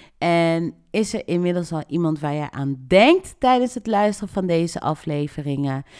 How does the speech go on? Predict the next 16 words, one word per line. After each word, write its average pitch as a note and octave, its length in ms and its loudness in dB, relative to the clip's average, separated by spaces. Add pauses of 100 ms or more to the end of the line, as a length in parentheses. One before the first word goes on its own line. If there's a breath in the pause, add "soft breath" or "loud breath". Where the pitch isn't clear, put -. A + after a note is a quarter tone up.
(140 loud breath)
Stuur A3 320 4
die G3 140 0
persoon E3 380 -2
dan C#3+ 240 -2
ook C#4+ 240 4
even C#4 360 0
een B3+ 100 2
link, A#3 280 0
zodat G3 260 -6
ze F3+ 140 -4
mee E3 300 2
kunnen D4 240 0
vergaderen C4+ 580 0
in C4+ 140 2
onze B3+ 420 -2
vergaderzaal. A3+ 1160 0